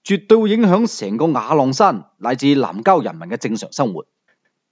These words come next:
因為我哋冇提前通知到龍王莊嘅基層組織，所以亦都冇人出嚟招呼我哋。好彩，老孔喺龍王莊呢，就有個遠房親戚，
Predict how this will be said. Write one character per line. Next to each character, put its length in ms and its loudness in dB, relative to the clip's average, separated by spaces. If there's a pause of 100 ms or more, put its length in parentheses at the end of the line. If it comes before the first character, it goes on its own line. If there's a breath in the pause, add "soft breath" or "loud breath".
(460)
因 120 4
為 140 4
我 100 0
哋 80 2
冇 180 2
提 220 -6
前 240 -4
通 220 4
知 100 0
到 100 4
龍 220 0
王 180 0
莊 200 0
嘅 60 -6
基 120 4
層 220 -8
組 160 -10
織， 220 -2 (360)
所 240 -2
以 240 0
亦 160 -6
都 140 0
冇 160 2
人 100 -2
出 100 -2
嚟 120 -2
招 180 0
呼 180 -2
我 80 -4
哋。 220 -8 (720)
好 160 -6
彩， 380 -2 (440 soft breath)
老 120 4 (140)
孔 140 2
喺 140 4
龍 200 -2
王 200 -4
莊 180 4
呢， 140 0 (100)
就 140 -2
有 40 0
個 120 0
遠 240 -4
房 200 -18
親 200 -2
戚， 240 -4